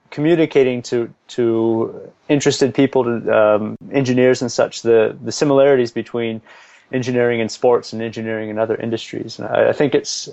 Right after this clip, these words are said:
perhaps because it's such a, a growing industry, sports, many people aren't familiar with, I don't know, how much, how much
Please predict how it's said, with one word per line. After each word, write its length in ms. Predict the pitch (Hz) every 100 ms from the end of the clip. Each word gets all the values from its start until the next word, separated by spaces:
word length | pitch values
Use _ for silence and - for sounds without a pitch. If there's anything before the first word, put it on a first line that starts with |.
| -
perhaps 320 | 131 147 -
because 220 | - 131 123
it's 120 | 117
such 140 | 123
a, 100 | 120 107
a 80 | 120
growing 420 | 113 127 135 120
industry, 580 | 117 123 123 - 104 104 101 _ -
sports, 540 | - - 110 - - _ _ _
many 380 | - 123 131 135
people 260 | 123 131 131
aren't 180 | 127 -
familiar 440 | 123 127 131 117
with, 180 | 107 107 _
I 80 | 113
don't 80 | 104
know, 80 | 101
how 120 | 123
much, 280 | 123 - -
how 160 | 123
much 560 | 123 117 - - -